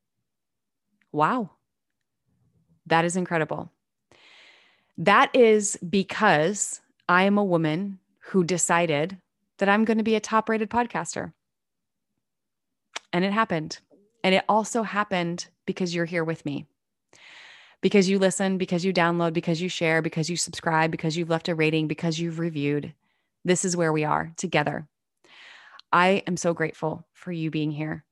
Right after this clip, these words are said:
I cannot tell you how much it means to me to know that we get to do this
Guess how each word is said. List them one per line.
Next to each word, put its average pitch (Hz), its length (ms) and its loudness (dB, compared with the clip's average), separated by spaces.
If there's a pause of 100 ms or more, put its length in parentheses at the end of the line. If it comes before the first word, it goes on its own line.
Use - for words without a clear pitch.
(100)
I 175 100 0
cannot 180 400 -2
tell 180 280 0
you 185 360 0
how 175 180 -4
much 170 220 -2
it 180 120 -6
means 180 520 -4
to - 140 -4
me 180 320 -2
to - 160 -8
know 175 500 0
that 170 180 -2
we 180 140 -2
get 180 180 -6
to 175 80 -10
do 170 220 -6
this 170 420 -6